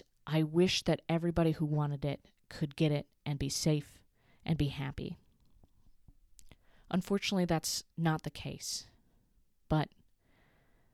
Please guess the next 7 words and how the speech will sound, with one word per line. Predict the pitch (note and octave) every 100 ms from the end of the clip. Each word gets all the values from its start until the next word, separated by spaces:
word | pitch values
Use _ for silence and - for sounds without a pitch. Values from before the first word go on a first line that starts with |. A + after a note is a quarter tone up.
| _ _ _ _ -
if | F3 -
you | F3+ F#3+ G3+ -
are | F#3
trying | - F3 F3
to | F3+
get | D#3+ E3 -
there, | D#3 D3 D3